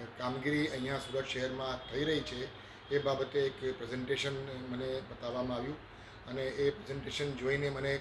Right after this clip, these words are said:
ખૂબ આનંદ થયો અને team Surat is doing an excellent job and I congratulate સી પી સુરત, અ, for this very, અ, good, અ,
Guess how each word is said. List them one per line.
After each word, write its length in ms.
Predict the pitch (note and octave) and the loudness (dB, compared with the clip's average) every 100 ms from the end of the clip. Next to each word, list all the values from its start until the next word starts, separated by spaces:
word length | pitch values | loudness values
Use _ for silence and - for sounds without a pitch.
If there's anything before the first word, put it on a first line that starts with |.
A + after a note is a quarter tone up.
| - | -2
ખૂબ 100 | D#3 D#3 A2+ | -6 -4 -4
આનંદ 240 | B2+ D3 | -2 -2
થયો 200 | C#3+ C#3+ E3 - - - - - A#2+ | -2 -6 -6 -8 -14 -16 -16 -12 -6
અને 240 | C3 C3 B2+ B2+ - - | -4 -4 -4 -8 -10 -2
team 100 | C#3+ | 0
Surat 420 | C#3 - C3 D3 | 0 0 4 4
is 380 | C#3+ C#3 A#2+ B2 | 4 -4 -2 -2
doing 120 | C#3+ | 0
an 80 | C3 | 0
excellent 420 | - B2+ C#3+ C#3 B2+ | -4 -2 0 0 2
job 160 | C#3+ D3 - - - - A#2 | 0 -2 -10 -14 -16 -14 -8
and 220 | A#2+ A#2+ | -6 -4
I 140 | A#2+ | -4
congratulate 560 | A#2+ B2 B2 B2+ C3+ C#3+ | -2 -2 -4 0 2 2
સી 200 | - C3 D3 | 0 -6 -4
પી 80 | |
સુરત, 360 | C3+ - C3+ D3+ - | -4 -2 0 0 0
અ, 80 | C#3 | 0
for 440 | C3 B2+ - B2+ B2 B2 - - - | 0 -2 -4 -4 -2 -4 -8 -10 -10
this 240 | A#2+ - | -10 -8
very, 160 | B2+ C#3 | -4 -4
અ, 920 | C3 - - - - - A#2 A2+ A#2 | -4 -10 -14 -14 -14 -10 -8 -8 -2
good, 200 | D3+ D3 | 0 4
અ, 180 | D3+ | 6